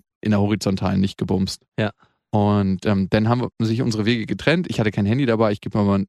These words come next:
Speaker 1: ein Handy an eine Freundin ab, wenn ich auf dem Festival bin, weil ich weiß, es <laughs> endet in einer Katastrophe. Und hab ihr meine Nummer gegeben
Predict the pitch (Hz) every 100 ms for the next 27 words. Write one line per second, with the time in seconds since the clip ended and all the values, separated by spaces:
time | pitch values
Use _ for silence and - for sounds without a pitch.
0 | - 104 110 113 - 98 - 110 120 104
1 | 107 - 104 98 - 104 107 110 104 101
2 | 98 101 98 95 104 - 104 - - 135
3 | 92 123 139 165 180 - 165 139 - 127
4 | 135 143 127 214 226 147 - - 131 127
5 | 123 - - 123 - 143 156 127 131 127
6 | 185 208 175 202 214